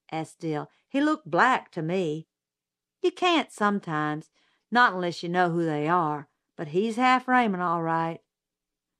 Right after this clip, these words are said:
"But how can you tell?" I asked. "I told you, Scout, you just have to know who they are." "Well, how do you know we ain't Negroes?"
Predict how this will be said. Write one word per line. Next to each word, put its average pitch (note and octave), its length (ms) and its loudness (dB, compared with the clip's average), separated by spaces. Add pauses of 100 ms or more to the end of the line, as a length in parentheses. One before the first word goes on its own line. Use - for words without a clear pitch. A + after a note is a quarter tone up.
"But A#3+ 220 0
how D4+ 260 0
can D#4 160 -4
you C#4+ 140 0
tell?" C#4+ 680 -2 (260)
I E3 100 0
asked. D3 720 -6 (720)
"I B3+ 160 4
told D4 560 0
you, G3+ 80 -4
Scout, F#3 480 0 (240)
you A3+ 160 -2
just G3 280 -2
have G#3 260 -2
to D4 100 -4
know G3+ 320 2
who A3+ 160 -2
they C4 200 -2
are." C4+ 600 0 (840)
"Well, B3 200 2
how D4+ 200 4
do D#4 60 0
you D4 160 2
know D4 240 4
we D4+ 240 0
ain't G#3+ 240 0
Negroes?" E3 880 -4